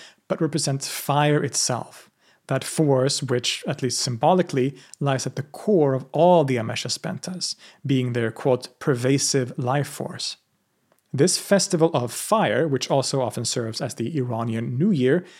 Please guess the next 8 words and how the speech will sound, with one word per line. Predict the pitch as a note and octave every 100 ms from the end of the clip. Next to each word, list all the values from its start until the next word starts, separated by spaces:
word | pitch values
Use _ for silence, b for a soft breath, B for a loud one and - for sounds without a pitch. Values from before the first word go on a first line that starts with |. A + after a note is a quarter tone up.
| B B
is | D#3 C#3+
known | C#3 C#3+
as | A#2 A#2 -
Nowruz, | A#2+ A2 A2+ B2+ A2 - - _ _ _ _ -
literally | B2+ B2+ A#2+
meaning | A2 A2 A2+ D3
new | B2 A#2+ A#2+ A#2+ A#2
day. | A#2 B2 B2 -